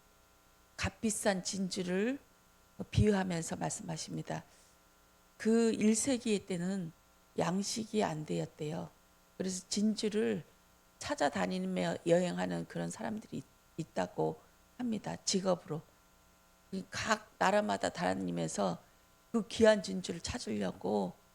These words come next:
헤매면서 이 귀한 진주를 찾으려고 모든 것을 다 털고 그렇게 여행하는 그 직업도 있다고 하였습니다. 이 양식 진주는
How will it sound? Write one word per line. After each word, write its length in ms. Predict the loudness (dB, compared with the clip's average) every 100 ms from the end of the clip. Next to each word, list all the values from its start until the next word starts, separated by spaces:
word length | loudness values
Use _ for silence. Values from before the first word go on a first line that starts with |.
| _ _ -8
헤매면서 720 | -2 0 2 0 0 -2 -2 -6 -20 _ _ _ -2
이 180 | -2 -2
귀한 320 | 6 8 8
진주를 440 | 4 -2 -2 -2 -2
찾으려고 680 | -6 -6 -4 -2 -2 -4 -4
모든 380 | -8 -8 0 2
것을 220 | 2 -2
다 280 | -8 -8 -8 -12 -20 -20 -20 _ _ _ -4
털고 540 | -4 2 2 2 -2 -16 _ -6
그렇게 420 | -6 -2 0 2
여행하는 640 | 2 0 -2 -2 -2 -4 -6 -12 _ -20 -20 -20 _
그 260 | -2 -2 -2 -4
직업도 460 | -4 -2 -2 -2
있다고 420 | -2 -2 -6 -4 -6
하였습니다. 800 | -4 -4 -4 -8 -10 -10 -12 -16 -20 -20 _ _ -2
이 440 | 2 2 0 -4 -2 0
양식 500 | 2 2 2 -2 -4
진주는 640 | -4 -4 -4 -4 -2 -4